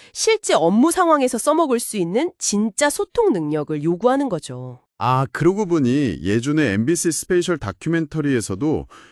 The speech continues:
Speaker 2: 우리나라 영어 교육이 너무 시험 점수 위주라서 실제 말하기나 쓰기 능력과는 좀 거리가 멀다, 이런 지적을 했던 기억이 나네요. 정말 필요한 건 실용적인 의사소통 능력인데 말이죠.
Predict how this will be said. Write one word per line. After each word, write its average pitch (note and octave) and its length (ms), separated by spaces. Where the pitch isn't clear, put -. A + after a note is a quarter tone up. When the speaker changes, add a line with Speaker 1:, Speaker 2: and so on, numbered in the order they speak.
Speaker 2:
우리나라 D#3+ 480
영어 C#3+ 280
교육이 F#3 300
너무 B2 300
시험 A3 340
점수 F#3 420
위주라서 A#2+ 680
실제 G#3+ 360
말하기나 E3 600
쓰기 G#3+ 340
능력과는 B2 800
좀 B2 180
거리가 A#2+ 360
멀다, E2+ 640
이런 D3 200
지적을 E3 400
했던 F3+ 300
기억이 B2+ 300
나네요. E2+ 600
정말 D3 240
필요한 G#3 380
건 F#3+ 200
실용적인 G#3 760
의사소통 C3+ 720
능력인데 G2+ 500
말이죠. D2+ 520